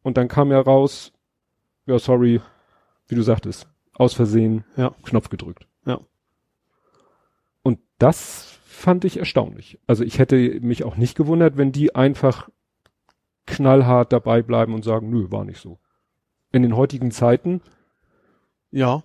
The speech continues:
Speaker 1: wo
Speaker 2: Ja,
Speaker 1: selbst
Speaker 2: durchaus.
Speaker 1: die offensichtlichsten Wahrheiten geleugnet werden, bis zum Sankt Nimmerleinstag, bis, bis
Speaker 2: Stimmt.
Speaker 1: irgendwie
Speaker 2: Sie hätten ja
Speaker 1: Ruhe
Speaker 2: auch sagen können,
Speaker 1: einkehrt.
Speaker 2: die Amerikaner dürfen auf gar keinen Fall N T S B oder sowas, die lassen da gar nicht ran.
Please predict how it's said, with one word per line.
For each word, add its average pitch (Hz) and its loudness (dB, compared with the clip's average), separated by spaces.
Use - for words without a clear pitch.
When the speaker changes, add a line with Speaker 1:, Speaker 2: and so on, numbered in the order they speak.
Speaker 1:
wo 123 0
Speaker 2:
Ja, 151 6
Speaker 1:
selbst 139 4
Speaker 2:
durchaus. 156 4
Speaker 1:
die 151 0
offensichtlichsten 147 -2
Wahrheiten 139 2
geleugnet 127 0
werden, 139 0
bis 139 -12
zum 139 -4
Sankt 127 -2
Nimmerleinstag, 139 -4
bis, - -10
bis 131 -2
Speaker 2:
Stimmt. 139 -12
Speaker 1:
irgendwie 127 -2
Speaker 2:
Sie 127 4
hätten 131 2
ja 147 6
Speaker 1:
Ruhe 165 6
Speaker 2:
auch 139 2
sagen 143 4
können, 147 4
Speaker 1:
einkehrt. 147 6
Speaker 2:
die 131 0
Amerikaner 131 -2
dürfen 120 -4
auf 117 -12
gar 123 -2
keinen 127 -6
Fall 131 0
N 131 -10
T 143 -8
S 131 -6
B 156 -4
oder 139 0
sowas, 139 0
die 139 -6
lassen 127 -2
da 127 2
gar 117 2
nicht 127 2
ran. 165 -2